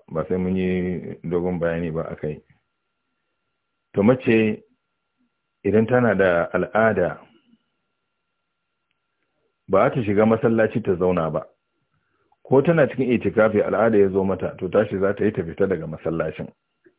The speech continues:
Amma ya halatta ta wuce, kamar yadda "illa abiri sabilin hatta tagtasilu" akan janaba, masu janaba ma ba za su zauna a masallaci ba, sai dai mai shiga ya wuce ko ya ɗauko wani abunsa.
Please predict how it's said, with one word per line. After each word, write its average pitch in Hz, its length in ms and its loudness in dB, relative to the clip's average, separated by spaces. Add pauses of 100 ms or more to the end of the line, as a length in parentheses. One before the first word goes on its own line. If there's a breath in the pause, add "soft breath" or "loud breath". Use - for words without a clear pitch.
(1300)
Amma 87 200 0
ya 110 100 2
halatta 101 440 2
ta 107 160 -2
wuce, 98 440 0 (680)
kamar 87 220 -2
yadda 95 520 2 (360 soft breath)
"illa 101 260 2 (100)
abiri 101 380 2
sabilin 98 380 0
hatta 87 300 -2
tagtasilu" 95 720 0
akan 98 260 -4
janaba, 107 460 0 (640 soft breath)
masu 90 240 -2
janaba 98 380 4
ma 101 100 4
ba 98 220 4
za 87 60 -4
su 90 80 -4
zauna 92 240 0
a - 40 -8
masallaci 87 600 0
ba, 90 160 0 (160)
sai 92 100 -4
dai 107 100 2
mai 87 300 -4 (160)
shiga 95 220 2
ya 92 100 4
wuce 90 400 -4 (220)
ko 98 100 2
ya 95 80 4
ɗauko 98 260 2
wani 101 140 4
abunsa. 90 460 -4